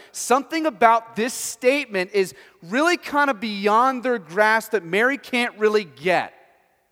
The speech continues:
Because she knew all those other things. There's something about, "Wait a second.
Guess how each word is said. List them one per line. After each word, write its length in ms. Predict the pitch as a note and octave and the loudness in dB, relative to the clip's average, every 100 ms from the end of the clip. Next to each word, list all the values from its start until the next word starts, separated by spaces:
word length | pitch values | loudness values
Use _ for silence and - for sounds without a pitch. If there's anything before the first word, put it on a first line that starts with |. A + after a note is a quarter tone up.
| _ _ _ _ _ _ _ _ _ _ _ _ _ | _ _ _ _ _ _ _ _ _ _ _ _ _
Because 200 | G#3+ A#3 | -10 -8
she 180 | - A#3+ | -6 -6
knew 200 | A3+ D4+ | -2 2
all 120 | D#4 | 2
those 180 | C4+ A#3+ | 2 0
other 220 | B3+ A#3+ | 0 0
things. 580 | F#3+ E3 G2+ D2 - - _ _ _ _ | -4 -8 -10 -16 -20 -20 _ _ _ _
There's 140 | G3 - | -10 -4
something 400 | C4+ C#4+ D#4 D4 | -2 -2 -4 -4
about, 440 | G#3+ G#3+ G3+ G3 - _ D3+ _ _ _ _ | 0 2 2 -2 -12 _ -20 _ _ _ _
"Wait 500 | D3+ D3+ G3 C#4 C#4 | -20 -14 -4 -2 -2
a 60 | F#3+ | -4
second. 520 | - D#3+ B2 G#2 | -6 -10 -10 -16